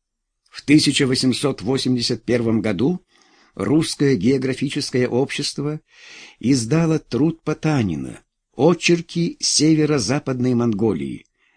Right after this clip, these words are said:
Результаты путешествия", исполненного в тысяча восемьсот семьдесят шестом, тысяча восемьсот семьдесят седьмом годах с картой похода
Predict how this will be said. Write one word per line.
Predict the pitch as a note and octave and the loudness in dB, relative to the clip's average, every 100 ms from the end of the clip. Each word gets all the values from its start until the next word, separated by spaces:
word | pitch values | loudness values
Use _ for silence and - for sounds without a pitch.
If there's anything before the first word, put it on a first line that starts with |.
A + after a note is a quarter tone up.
| _ | _
Результаты | B2 B2+ C3 A#2 A#2+ A2 G#2 | 0 2 0 -2 -2 -2 -4
путешествия", | F2+ - D2+ - D3 F3+ - G3 F#3+ G3 - _ _ _ | -6 -10 -8 -4 -2 -2 -2 -2 -2 -4 -8 _ _ _
исполненного | - D#3 - - F3 B2+ A2 G2+ F#2+ F#2 - | -2 -2 -2 0 2 2 2 0 -4 -6 -12
в | - _ | -20 _
тысяча | D#3 D3+ G2+ - | 0 0 0 -4
восемьсот | F#2+ F#2+ G#2+ - A2+ F#2+ | -4 -4 -4 -4 -6 -6
семьдесят | - A#2+ F#2 E2+ E2+ | -2 -2 -2 -4 -6
шестом, | - C#2+ - - C#3 F#3+ F#3+ _ _ _ _ | -6 -6 -8 -4 -2 0 -2 _ _ _ _
тысяча | D3+ D#3+ E3 C3 | -2 0 -2 -2
восемьсот | G#2+ - G2+ - D#3 E3 | -2 -2 -4 -2 -4 -4
семьдесят | - B2+ C#3+ C#3+ C3 - | -4 -2 0 -2 -6 -4
седьмом | A2 F#2 G2 F#2+ | -4 -2 -2 -2
годах | G2 E2+ D3+ D#3+ - _ _ _ _ _ | -4 -2 -4 -6 -14 _ _ _ _ _
с | - - | -12 -4
картой | D3 B2 A#2 G2 | -2 -2 -2 -4
похода | - F2 - F#3 A#2+ D#2+ | -4 -8 -4 -4 -4 -6